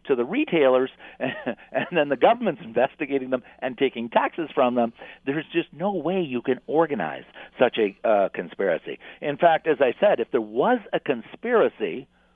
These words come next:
the prices would not move at all. You would just set them at a very high level.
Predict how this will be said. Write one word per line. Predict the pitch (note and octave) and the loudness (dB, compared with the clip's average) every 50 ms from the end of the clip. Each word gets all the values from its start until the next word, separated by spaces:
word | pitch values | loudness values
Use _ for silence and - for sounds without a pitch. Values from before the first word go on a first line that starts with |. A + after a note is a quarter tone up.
| _ _ _ | _ _ _
the | - D3 | -8 -8
prices | - - - G3 G#3 A3+ G3+ - F#3+ F3+ - - _ | -8 -4 -2 -2 -2 -2 -2 -4 -6 -6 -6 -8 _
would | - D3 F3 F#3+ F3 | -4 -2 -2 -2 -2
not | F3 F3 F3 F3 - - | -2 -2 -2 -2 -4 -6
move | - B2+ C3+ D3+ E3+ F3 D#3 - - | -10 -8 -4 -2 -2 -2 -4 -6 -6
at | - - - - | -8 -8 -6 -2
all. | F3 F#3+ G3 F#3+ F3+ C#3 E2+ - _ _ _ _ _ _ _ _ _ _ _ _ _ _ - | 0 0 2 0 -2 -4 -8 -12 _ _ _ _ _ _ _ _ _ _ _ _ _ _ -8
You | C#3 E3 | 0 4
would | F#3 F3 C#3+ | 4 4 2
just | - C#3+ - - | 0 -10 -2 0
set | D#3+ D#3+ - - | 0 0 0 0
them | E3+ E3+ | 0 2
at | E3 E3 | 2 2
a | |
very | D#3+ D3 E3+ F3 F3+ | 2 0 0 0 0
high | D#3 C#3+ E3+ E3+ E3+ | 0 0 0 0 0
level. | D#3+ E3 F#3+ G#3+ G#3 G#3 D3+ - | 2 4 4 4 4 2 -2 -2